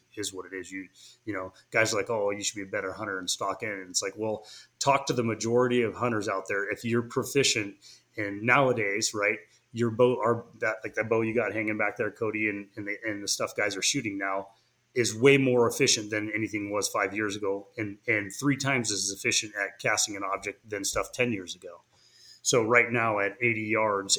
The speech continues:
any bow in the market, guys are shooting seventy pounds. If you have enough front of center and you're stacked up good, there's no,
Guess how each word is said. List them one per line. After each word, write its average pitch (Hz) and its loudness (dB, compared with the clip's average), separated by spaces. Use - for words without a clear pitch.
any 110 0
bow 107 2
in 101 -2
the 98 -4
market, 104 -4
guys 104 0
are 98 -4
shooting 101 -4
seventy 98 0
pounds. 107 -2
If 98 -12
you 101 0
have 104 -2
enough 107 -2
front 113 2
of 95 2
center 110 0
and 95 -6
you're 95 -6
stacked - -4
up 113 -4
good, 101 -4
there's 98 -4
no, 107 -2